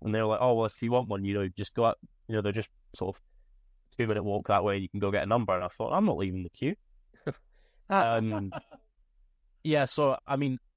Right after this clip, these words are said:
Speaker 1: unintentionally, I skipped about sixty people, but, um,
Speaker 2: But they were in
Speaker 1: yeah.
Speaker 2: the wrong, <laughs> they were lined up in the wrong place. That's
Speaker 1: Yeah, I, there's probably a reason for that. They probably get told, like, 'cause I think they were overnight camping, so I think they probably got told to stay outside of the venue. But,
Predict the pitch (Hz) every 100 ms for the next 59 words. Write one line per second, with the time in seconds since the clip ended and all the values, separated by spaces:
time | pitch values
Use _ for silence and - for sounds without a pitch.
0 | - 147 156 120 135 120 - 113 98 92
1 | - - 101 - 92 90 - - - 92
2 | 92 92 - 90 98 85 - - - _
3 | _ - - _ _ - - - 104 101
4 | 95 95 - _ _ _ _ _ _ -
5 | 127 165 196 185 185 185 185 - 156 214
6 | 196 175 170 170 175 160 156 151 151 -
7 | 160 156 - 135 _ _ _ 147 147 143
8 | 143 139 160 - 208 202 139 123 120 101
9 | 104 107 131 131 120 - - - _ -
10 | 110 95 95 - 110 - - 135 131 117
11 | 113 98 101 98 - - 98 95 92 90
12 | 95 90 104 101 107 104 - 104 95 -
13 | - 95 87 - 98 92 92 95 92 90
14 | 95